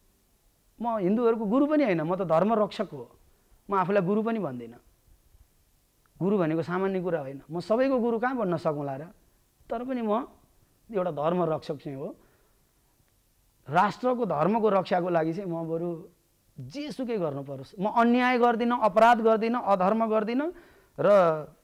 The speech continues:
विधि र विधान र धर्म कुनै विद्वान गुरुहरूले "तैँले यो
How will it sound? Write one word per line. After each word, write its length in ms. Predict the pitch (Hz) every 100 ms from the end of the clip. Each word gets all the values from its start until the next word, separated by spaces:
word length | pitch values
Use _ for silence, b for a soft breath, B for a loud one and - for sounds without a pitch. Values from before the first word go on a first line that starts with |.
| -
विधि 560 | 143 139 202 196 240 240
र 120 | 226
विधान 440 | 185 196 202 226 233 196 147 _ _ _ _ -
र 120 | 190
धर्म 340 | 156 151 202 226 220 180
कुनै 220 | 208 214 202
विद्वान 400 | 175 165 220 226
गुरुहरूले 460 | 190 214 202 202 220 214 B B _ 214
"तैँले 220 | 220 226
यो 140 | 220